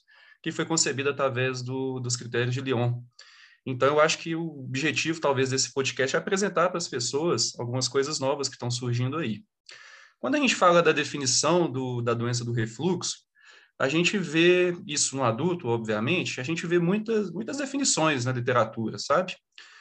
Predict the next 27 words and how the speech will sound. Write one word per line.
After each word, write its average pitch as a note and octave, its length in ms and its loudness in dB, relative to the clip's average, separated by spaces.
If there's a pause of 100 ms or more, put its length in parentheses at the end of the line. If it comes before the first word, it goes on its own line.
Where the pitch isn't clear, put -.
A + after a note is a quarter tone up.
(220)
Em E3+ 100 -4
dois G3 240 6
mil A3 220 2
e G3+ 100 2
seis, F3 760 2 (600)
em C3 160 -2
um, B2+ 460 -4
em B2 160 -2
um B2 100 2
consenso B2 720 -4
realizado A#2 580 -2
em D#3 100 -4
Montreal, B2 720 0 (540)
é, A#2 480 -2 (160)
ficou G3 240 0
estabelecido F3 920 0
um, B2+ 880 -6
uma, B2+ 640 -4 (220)
uma, A#2+ 260 -6
uma C3 160 0
definição D#3+ 640 2
que F3 100 -6
ficou C3 220 -8
durante B2 380 -4
um A2 40 -8
tempo D3+ 280 -6
sobre D3+ 480 -4